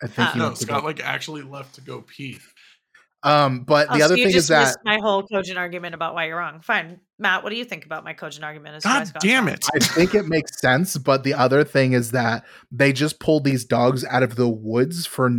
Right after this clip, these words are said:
Speaker 1: who knows how long. I think it's fair to say that they might have something at that point. So I
Speaker 2: Yeah.
Speaker 1: think that they're just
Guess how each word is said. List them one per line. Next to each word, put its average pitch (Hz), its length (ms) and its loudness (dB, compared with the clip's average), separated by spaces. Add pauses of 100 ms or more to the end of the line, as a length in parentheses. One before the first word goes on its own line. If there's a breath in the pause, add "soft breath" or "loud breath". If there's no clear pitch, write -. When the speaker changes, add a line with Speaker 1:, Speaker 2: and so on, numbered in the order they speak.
Speaker 1:
who 131 160 0
knows 123 280 2
how 110 120 -8
long. 135 440 -2 (280 loud breath)
I 131 100 2
think 156 220 2
it's 156 320 0
fair 151 300 2
to 151 80 0
say 135 180 0
that 120 140 2
they 123 140 0
might 123 400 2
have 117 260 0
something 120 500 -8
at 120 160 -8
that 139 220 -6
point. 170 340 -6 (460)
So 120 320 2
I 120 100 2
Speaker 2:
Yeah. 120 160 -2
Speaker 1:
think 131 160 -4
that 123 220 0
they're 127 240 4
just 120 340 -6